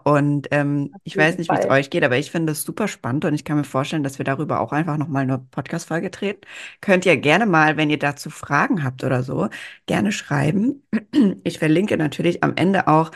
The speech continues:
Speaker 1: alle Kontaktdaten von der Bianca in den Shownotes. Meine Shownote-, äh, meine,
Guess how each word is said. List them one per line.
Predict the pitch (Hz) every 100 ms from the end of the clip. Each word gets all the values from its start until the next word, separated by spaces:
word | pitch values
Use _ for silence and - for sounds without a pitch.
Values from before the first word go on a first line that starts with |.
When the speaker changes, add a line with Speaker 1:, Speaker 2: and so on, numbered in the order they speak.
| - - - _
Speaker 1:
alle | 190 190 202
Kontaktdaten | 196 151 151 156 147 151 185
von | - 147
der | 135
Bianca | 147 - -
in | - 190
den | 185
Shownotes. | 190 180 180 180 180 - -
Meine | 127 139 139
Shownote-, | - 151 - -
äh, | 151
meine, | 139 143 147 151 98